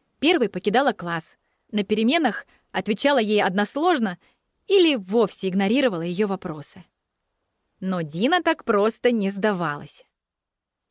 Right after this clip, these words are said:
Обижаться друг на друга — Долго мы обычно не могли. С первых дней нашей дружбы мы дали друг другу обещание сразу говорить о том, что нас беспокоит. Теперь, видимо,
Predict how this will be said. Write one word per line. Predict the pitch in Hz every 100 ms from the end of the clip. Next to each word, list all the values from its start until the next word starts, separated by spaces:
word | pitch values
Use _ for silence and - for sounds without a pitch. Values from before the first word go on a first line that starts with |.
| _ _ _ _ _
Обижаться | - 202 247 269 339 311
друг | 254 311 269
на | 269
друга — | 285 370 269 196 _ _ _ -
Долго | 214 392 269 233
мы | 233
обычно | 226 262 - 233
не | 220 285
могли. | 302 233 190 156 _ _ _ _ _ _ _ _ _ _ _ -
С | -
первых | - 226 226 214
дней | 202 247
нашей | 233 233 240
дружбы | 247 349 220 175 _ _ _ _
мы | - 262
дали | 214 302 254
друг | 247 226
другу | 269 233
обещание | 214 220 240 381 370 233 190 _ _ _
сразу | - 311 330 277 220
говорить | 208 233 220 208
о |
том, | 202 370
что | 381 - 294 320
нас | 277
беспокоит. | 220 269 - 294 - 220 151 - _ _ _ _ _ _ _ _ _
Теперь, | - 196 277 330
видимо, | 311 254 269 262